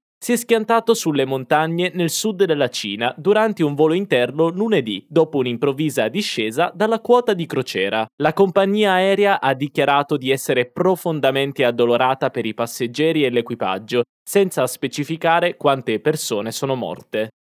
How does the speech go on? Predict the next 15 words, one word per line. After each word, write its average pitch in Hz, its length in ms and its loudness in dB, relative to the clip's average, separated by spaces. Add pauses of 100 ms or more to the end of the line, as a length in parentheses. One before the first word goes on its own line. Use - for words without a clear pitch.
(180)
I 170 80 0
media 156 400 2
cinesi 160 580 0
hanno 160 340 0
diffuso 135 600 -2
brevi 120 380 -2
filmati 156 560 -2
dalla 117 260 0
dashcam 160 680 0
di 120 120 -4
un 117 120 -2
veicolo 120 640 -2
che 208 140 -2
era 196 200 2
sull'autostrada, 117 960 0